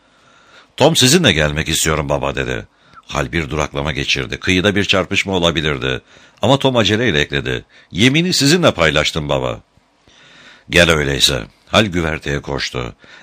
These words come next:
Ned Tyler'a "İşareti alır almaz hemen harekete hazır olun." dedikten sonra Tom ve bir düzine adamla uzun kayığa indi. Rıhtımda tekneyi Alf Wilson'la dört denizcinin korumasına bıraktı. Alf'e "Rıhtımdan uzak durun ama bizi hızla almak için de hazır olun." diye bildirdi.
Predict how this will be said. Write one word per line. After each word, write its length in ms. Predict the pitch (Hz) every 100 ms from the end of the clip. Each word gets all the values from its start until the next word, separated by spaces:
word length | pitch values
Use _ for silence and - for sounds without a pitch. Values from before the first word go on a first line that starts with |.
| -
Ned 180 | 131 143
Tyler'a 420 | 139 147 80 76
"İşareti 460 | - - 139 139 -
alır 240 | 107 151
almaz 340 | 90 73 90 107
hemen 200 | 131 95
harekete 380 | 87 82 87 87
hazır 240 | 76 80
olun." 240 | 76 76
dedikten 420 | 80 76 - 92 92
sonra 400 | 76 69 80 - -
Tom 260 | 160 156
ve 160 | 139 113
bir 220 | 156 95
düzine 260 | 78 87 78
adamla 400 | 76 76 85 85
uzun 340 | 87 98 92
kayığa 340 | 80 73 73
indi. 500 | 71 69 64 64 60 - _ _ - - -
Rıhtımda 460 | 131 143 165 165 170
tekneyi 460 | 131 101 78 98 -
Alf 260 | 113 120
Wilson'la 640 | 80 139 131 101 95 90
dört 220 | 87 117 71
denizcinin 480 | 80 80 78 90
korumasına 580 | 90 76 73 76 78 78
bıraktı. 560 | 71 69 - 67 62 53 _ _ _ - - -
Alf'e 420 | 117 135 - 170
"Rıhtımdan 540 | 131 113 139 165 160
uzak 300 | 147 131 -
durun 260 | 76 69 65
ama 260 | - 123 101
bizi 180 | 107 104
hızla 320 | 147 117 85
almak 320 | 82 90 87
için 220 | 87 95
de 60 | 104
hazır 240 | 80 85
olun." 260 | 78 78 71
diye 180 | 73 64
bildirdi. 600 | 64 64 64 60 60